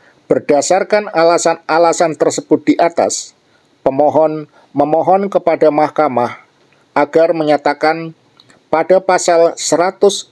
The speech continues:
enam puluh sembilan huruf Q Undang-Undang Nomor tujuh Tahun dua ribu tujuh belas tentang pemilihan umum,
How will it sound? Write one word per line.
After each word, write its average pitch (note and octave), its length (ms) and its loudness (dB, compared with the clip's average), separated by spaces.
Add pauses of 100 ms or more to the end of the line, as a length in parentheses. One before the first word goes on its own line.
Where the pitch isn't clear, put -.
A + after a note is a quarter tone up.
(160)
enam E3 320 -2
puluh D#3+ 240 4
sembilan B2 560 2 (320)
huruf D#3 400 2
Q C#3 400 4 (480)
Undang-Undang D#3+ 800 0
Nomor D3 320 0
tujuh F#3 480 2
Tahun C3+ 320 2
dua C3+ 160 4
ribu C3 240 -2
tujuh C3+ 320 0
belas C3 560 -2 (480)
tentang D#3 560 -2
pemilihan D3 480 2
umum, C3 400 2